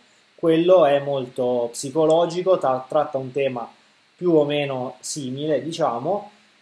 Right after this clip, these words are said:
e quindi su quello potete andare sul sicuro che sarà bellissimo e vi potrà piacere a tutti quanti.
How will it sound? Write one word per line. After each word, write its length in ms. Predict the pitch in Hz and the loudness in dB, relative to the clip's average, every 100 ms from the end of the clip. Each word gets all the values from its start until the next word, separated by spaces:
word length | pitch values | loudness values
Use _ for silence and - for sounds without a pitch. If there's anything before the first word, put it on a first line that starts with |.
| - | -14
e 120 | 180 | -8
quindi 680 | 170 147 143 135 131 127 123 | -2 -2 -2 -4 -4 -2 -4
su 180 | 127 156 | -4 -4
quello 560 | 127 123 123 123 - - _ _ - | -2 -2 -2 -2 -6 -14 _ _ -4
potete 320 | 147 139 139 | -2 0 -2
andare 320 | 135 135 127 | 0 -2 -2
sul 160 | 120 123 | -4 -6
sicuro 680 | - 151 123 120 117 113 - | -6 -6 -6 -2 0 -2 -6
che 100 | 120 | -10
sarà 340 | 127 120 104 - _ | -6 -6 -6 -10 _
bellissimo 680 | 139 139 123 113 - 139 127 | -8 -6 -6 -6 -8 -8 -8
e 20 | |
vi 100 | 123 | -8
potrà 380 | 123 110 127 113 | -10 -8 -6 -6
piacere 440 | 135 131 104 113 | -6 -10 -8 -8
a 20 | |
tutti 260 | 117 - 190 | -10 -12 -14
quanti. 420 | - - - 110 | -14 -18 -20 -20